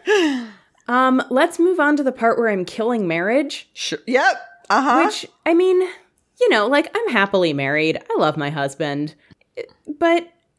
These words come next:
Speaker 2: I mean, I guess as far as kind of, like, antiquated institutions go, there are plenty of people out there who are in loving, committed relationships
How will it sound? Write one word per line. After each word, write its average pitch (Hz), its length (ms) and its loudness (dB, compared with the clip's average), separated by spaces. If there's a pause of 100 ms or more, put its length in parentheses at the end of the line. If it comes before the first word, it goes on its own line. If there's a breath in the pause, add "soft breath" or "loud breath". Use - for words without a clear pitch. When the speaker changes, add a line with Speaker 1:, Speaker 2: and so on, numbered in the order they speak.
Speaker 2:
I 302 100 0
mean, 320 200 4
I 311 80 2
guess 311 300 0
as 262 280 -2
far 262 420 0
as 233 540 0 (400)
kind 240 240 -4
of, 247 160 2
like, 208 460 -2 (260)
antiquated 226 580 0
institutions 185 840 -4
go, 170 540 0 (760 soft breath)
there 247 340 0
are 302 340 -2
plenty 247 460 0
of 180 160 -2
people 190 340 -2
out 165 280 -2
there 233 280 0
who 208 200 -2
are 185 140 2
in 185 420 -4
loving, 175 420 -2
committed 175 440 -2
relationships 180 960 -2